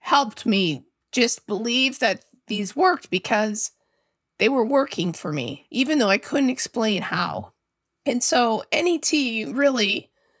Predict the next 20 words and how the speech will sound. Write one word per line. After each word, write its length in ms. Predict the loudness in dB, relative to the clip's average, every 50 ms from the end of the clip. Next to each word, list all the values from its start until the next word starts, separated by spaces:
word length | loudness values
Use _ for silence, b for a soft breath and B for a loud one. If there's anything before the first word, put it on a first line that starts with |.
| _ _ _ _ _
changed 480 | -4 0 2 2 2 2 -2 -2 -2 0
my 160 | 0 0 0
life. 400 | -2 -4 -4 -4 -6 -6 -8 -8 -6 -4
I 120 | -2 -2
did 220 | -2 0 -2 0 0
it 180 | -2 -4 _ _ _ _ _ _ -18
twice 440 | -10 -2 2 2 2 2 2 0 -2
a 60 | -2
week 460 | -2 -2 -2 -2 -4 -4 -6 -10 -20 _ _ _ _ _ _ _ _ _ _ _ -8
for 640 | 0 2 2 4 4 4 4 2 2 0 -2 -4 -6
two 160 | -4 0 2 2
and 80 | 2
a 60 | 2
half 360 | 2 2 2 2 2 0 -2 -2
years. 560 | 0 0 0 0 -4 -6 -10 -8 -10 -10 -10 _ _ _ _ _ _ _ _ -2
When 160 | 2 4 4
I 140 | 4 4 2
started 500 | 2 2 4 4 4 4 2 0 0 0
doing 340 | 2 4 4 4 4 4
it, 260 | 4 4 2 2 -2